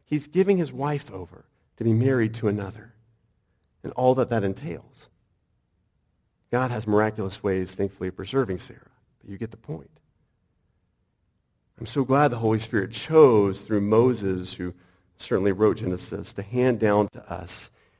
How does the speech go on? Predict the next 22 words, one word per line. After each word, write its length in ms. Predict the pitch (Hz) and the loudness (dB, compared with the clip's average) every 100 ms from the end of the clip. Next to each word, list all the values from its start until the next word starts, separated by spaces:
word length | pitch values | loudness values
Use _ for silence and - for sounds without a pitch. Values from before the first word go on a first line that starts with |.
| _ | _
through 160 | - 135 | -2 4
his 180 | 151 131 | 4 4
word, 420 | 101 92 92 90 - _ - | 2 2 -2 -6 -12 _ -2
Abraham's 480 | 117 117 110 101 110 | 2 4 4 4 2
sins 240 | 113 110 | 0 0
and 100 | 98 | -2
weaknesses. 640 | 104 113 117 - 113 - - _ _ _ - | -4 -6 -10 -12 -16 -18 -20 _ _ _ 2
Not 200 | 151 160 | 2 2
because 340 | - - 113 | 0 2 4
it 60 | 113 | 4
makes 180 | 117 113 | 0 0
me 80 | |
just 200 | 98 101 | -6 -8
feel 220 | - 123 107 | 0 0 2
better, 300 | 92 104 110 | 2 2 2
and 100 | 101 | 0
you 120 | 107 | -2
probably 280 | 135 90 92 | -4 -6 -6
feel 240 | - 92 | -6 -6
better, 360 | 92 90 117 - _ _ _ _ _ _ _ _ _ _ _ 135 | -6 -10 -14 -16 _ _ _ _ _ _ _ _ _ _ _ 0
because 340 | 131 139 139 | 2 2 0
each 240 | 175 - | -4 -4